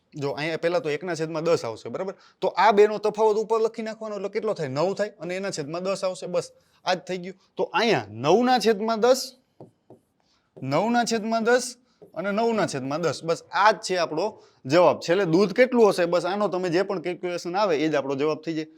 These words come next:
જો અહીંયા બે બે મીંડા જશે, બરાબર? નવ ગુણ્યા નવ ગુણ્યા નવ એટલે નવનો ઘન. નવનો ઘન કેટલો થાય? સાતસો ને ઓગણત્રીસ.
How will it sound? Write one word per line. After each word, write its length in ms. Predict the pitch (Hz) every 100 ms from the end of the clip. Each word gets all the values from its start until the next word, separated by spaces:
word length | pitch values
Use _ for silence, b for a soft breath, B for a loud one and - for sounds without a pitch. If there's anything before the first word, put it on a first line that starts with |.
| b b
જો 100 | 151
અહીંયા 180 | 165 160
બે 140 | 147
બે 140 | 160 165
મીંડા 220 | 165 165
જશે, 320 | 156 156 180 180 _ _ _ _ _ _ _ _ _ _ _
બરાબર? 320 | 147 151 165 165 b b -
નવ 220 | 175 208
ગુણ્યા 220 | 170 170
નવ 240 | 156 160
ગુણ્યા 200 | 147 135
નવ 240 | 143 170 135
એટલે 160 | 123
નવનો 360 | 123 135 165 156
ઘન. 200 | 147 190 - B B
નવનો 340 | 143 170 220 220
ઘન 220 | 175 202
કેટલો 280 | 208 220 202
થાય? 120 | 165
સાતસો 420 | 147 156 160 196
ને 60 | 190
ઓગણત્રીસ. 560 | 185 202 202 220 214